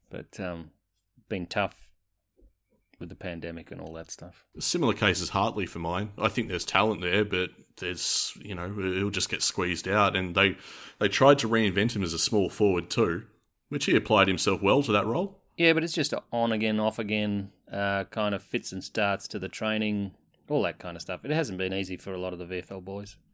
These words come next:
Speaker 2: We had a question here from Ali at Hook Talk Pod. Uh, who or what position, rather, do we need to pick up in the draft? Now, my position on this hasn't really changed his the entire year.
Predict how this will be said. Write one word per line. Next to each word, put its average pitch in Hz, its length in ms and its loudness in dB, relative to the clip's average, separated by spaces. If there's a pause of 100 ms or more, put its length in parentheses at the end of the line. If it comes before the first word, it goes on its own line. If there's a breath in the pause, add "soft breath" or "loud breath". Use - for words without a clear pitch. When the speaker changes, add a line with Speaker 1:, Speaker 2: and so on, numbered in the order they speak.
(100)
Speaker 2:
We 135 140 2
had 135 120 4
a 135 200 4
question 160 280 0
here 151 140 4
from 123 160 2
Ali 107 500 2
at 110 140 0
Hook 131 160 -2
Talk - 240 -4
Pod. 110 280 2
Uh, 101 320 2
who 151 320 6
or 101 120 0
what 123 180 4
position, 107 380 0
rather, 92 260 0
do 95 120 -2
we 92 100 -2
need 95 220 -4
to - 60 -12
pick - 240 -6
up 92 240 -2
in 92 80 -6
the 87 80 -6
draft? 85 680 0
Now, 92 240 -2
my 113 180 2
position 101 380 -2
on 90 80 -4
this 92 400 -4 (140)
hasn't 101 480 -2 (120)
really 107 420 -2
changed 87 520 -10
his 95 400 -8
the 92 100 -8
entire 87 320 -4
year. 87 320 -4